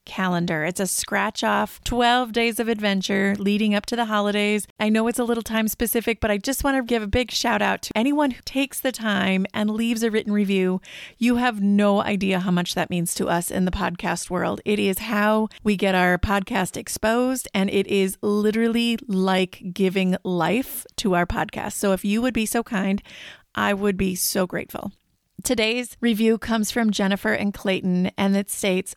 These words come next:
"Ordinary Sherpa has infused new life into our family. The conversations are full of easy to implement ideas for enriching the mundane in a way that inspires.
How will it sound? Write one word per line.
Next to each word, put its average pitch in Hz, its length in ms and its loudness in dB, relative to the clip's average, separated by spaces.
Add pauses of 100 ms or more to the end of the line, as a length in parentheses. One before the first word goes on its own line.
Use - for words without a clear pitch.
"Ordinary 254 480 2
Sherpa 220 360 0
has 208 220 -2
infused 240 680 0
new 254 160 2
life 185 360 0
into 202 260 2
our 185 100 2
family. 175 540 -2 (540)
The 220 100 0
conversations 226 880 0
are 226 140 0
full 240 440 0
of 226 220 0
easy 220 300 -2
to - 160 -2
implement 240 440 0
ideas 190 520 0
for - 140 -2
enriching 208 840 0
the 196 100 0
mundane 208 760 2 (360)
in 202 120 2
a 196 80 4
way 214 380 0
that 226 160 0
inspires. 165 680 -4